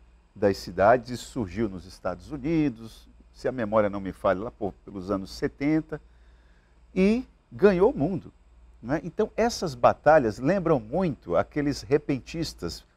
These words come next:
muito, muito populares na região nordeste do Brasil, só que com,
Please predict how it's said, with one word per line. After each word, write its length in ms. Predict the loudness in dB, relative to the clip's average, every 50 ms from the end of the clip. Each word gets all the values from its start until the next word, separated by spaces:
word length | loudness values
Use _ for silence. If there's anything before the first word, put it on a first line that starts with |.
| _ _ -12
muito, 320 | -12 -12 -8 -8 -10 -8
muito 220 | -6 -6 -8 -8 -4
populares 800 | _ -4 -4 -2 0 4 6 6 6 6 4 -2 -12 -18 -18 _ _ _ _ _ _
na 120 | -6 -4
região 360 | -2 -2 -4 -4 -4 -4 -4 -2
nordeste 540 | -2 -4 -4 -4 -2 0 0 0 -2 -6
do 80 | -14 -10
Brasil, 480 | -4 -2 -2 -2 -2 -4 -6 -6 -6 -8 _ _ _ _ _ _ _ _ _ _
só 320 | -16 -4 2 2 2 2
que 200 | 2 -4 -14 -16
com, 400 | -12 -6 -2 -2 -2 -2 -2 -6